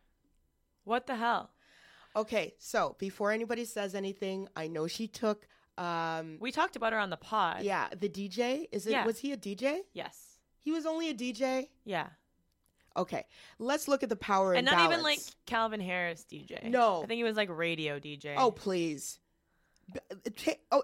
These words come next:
Speaker 2: this is even worse than I thought.
Speaker 1: I think. I don't know.
Speaker 2: No, he was a nobody.
Speaker 1: Yeah.
Speaker 2: Okay? I, you know, you know, coming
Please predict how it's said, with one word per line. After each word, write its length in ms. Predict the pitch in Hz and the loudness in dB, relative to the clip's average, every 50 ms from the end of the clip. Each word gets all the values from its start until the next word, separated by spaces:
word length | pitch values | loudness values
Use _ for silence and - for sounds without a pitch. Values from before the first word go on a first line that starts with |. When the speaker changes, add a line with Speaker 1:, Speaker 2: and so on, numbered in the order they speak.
| - _ - | 2 _ -4
Speaker 2:
this 240 | 262 381 480 - | 2 2 4 4
is 160 | 554 554 427 381 | 2 4 4 6
even 260 | 330 294 254 214 202 | 6 8 6 6 8
worse 340 | 220 254 285 233 - - - | 10 10 10 10 8 4 2
than 180 | 220 226 208 | 2 4 6
I 100 | 190 185 | 6 4
thought. 340 | 202 - - 202 185 160 - - | 2 0 -2 -2 -2 0 2 0
Speaker 1:
I 100 | 196 185 | 0 0
think. 340 | - - - 185 151 147 - | -2 -4 -2 -2 -2 -2 -2
I 80 | 165 165 | -2 0
don't 280 | 170 151 151 - 156 156 | 0 -2 -4 -8 -8 -6
know. 320 | 165 180 214 240 294 359 381 | -4 -2 -2 -4 -4 -4 -2
Speaker 2:
No, 280 | 277 285 392 370 247 214 | 0 4 8 8 8 8
he 120 | 302 285 | 8 4
was 140 | 247 220 226 | 2 2 2
a 60 | 254 | 2
nobody. 720 | 220 214 214 220 208 190 185 185 156 151 - - - 220 - | 4 6 6 6 6 6 4 2 0 0 -2 -8 -10 -10 -4
Speaker 1:
Yeah. 160 | 196 190 208 | -2 0 0
Speaker 2:
Okay? 420 | 208 - - 196 202 214 226 262 - _ _ _ _ _ _ _ _ _ _ _ _ _ _ - | 0 0 0 0 0 0 -2 -4 -8 _ _ _ _ _ _ _ _ _ _ _ _ _ _ 2
I, 220 | 330 330 359 415 - - - | 2 2 2 2 -4 -10 -14
you 180 | 330 - 587 | -6 -4 -2
know, 180 | 605 622 571 539 554 - _ _ | 0 2 2 2 0 -4 _ _
you 80 | - 349 | -6 -4
know, 220 | 349 370 370 539 - _ | -2 -2 -4 -6 -8 _
coming 240 | - - 392 403 | -8 -2 -2 -2